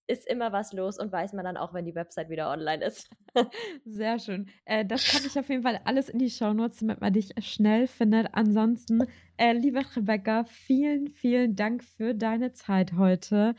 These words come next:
Speaker 2: Es hat mich sehr gefreut, dass du, äh, hier warst, dass ich dich hier im Podcast begrüßen durfte. Und, ähm, ja, glaube ich, darf dir an der Stelle vor allem jetzt erstmal, bis dass wir uns das nächste Mal sehen und hören,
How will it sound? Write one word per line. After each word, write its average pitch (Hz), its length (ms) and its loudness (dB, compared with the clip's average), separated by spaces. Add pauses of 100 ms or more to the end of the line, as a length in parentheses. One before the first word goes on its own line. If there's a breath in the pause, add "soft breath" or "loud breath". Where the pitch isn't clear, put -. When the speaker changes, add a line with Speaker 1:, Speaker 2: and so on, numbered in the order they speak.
(180 loud breath)
Speaker 2:
Es - 60 -20
hat - 80 -10
mich 202 140 -4
sehr 208 140 -2
gefreut, 202 400 -4
dass 208 160 -6
du, 208 240 0 (320 soft breath)
äh, 202 220 2
hier 196 320 2
warst, 233 220 -4
dass 202 140 -14
ich 196 100 -8
dich 208 180 -6
hier 202 100 -2
im 196 80 -2
Podcast 196 420 -10
begrüßen 196 640 2
durfte. 190 520 2 (420 loud breath)
Und, 202 460 4 (100)
ähm, 202 560 4
ja, 208 360 0 (380)
glaube 185 340 6
ich, 196 200 4
darf 185 260 4
dir 208 140 0
an 185 80 8
der 190 180 6
Stelle 196 600 4 (400)
vor - 160 -10
allem 208 360 4 (100)
jetzt 190 340 4
erstmal, 220 680 2
bis 202 200 2
dass 190 200 -2
wir 196 40 6
uns 185 100 2
das 185 140 0
nächste 190 260 2
Mal 190 120 8
sehen 190 220 8
und 190 160 8
hören, 202 300 6